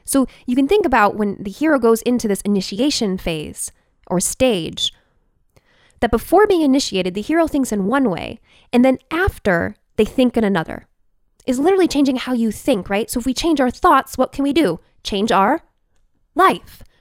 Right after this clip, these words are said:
right? So through this process, through the initiation, the hero now changes their life.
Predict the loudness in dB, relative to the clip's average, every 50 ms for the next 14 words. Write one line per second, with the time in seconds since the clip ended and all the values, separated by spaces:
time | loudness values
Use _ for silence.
0 | _ -6 -4 -4 -4 -4 -4 -4 -4 _ _ 2 4 6 6 8 6 6 4 0
1 | -2 -2 -2 0 0 0 2 0 -2 -2 -4 -6 -10 -8 -2 -2 0 2 2 2
2 | 2 0 -2 -2 0 0 0 0 0 -4 -6 -6 -4 -2 0 2 2 2 2 0
3 | -2 -4 -4 -8 -4 0 2 2 2 2 -2 -4 -4 -8 -18 _ _ _ _ -2
4 | -2 0 0 0 -2 -2 -4 -6 -14 -20 -20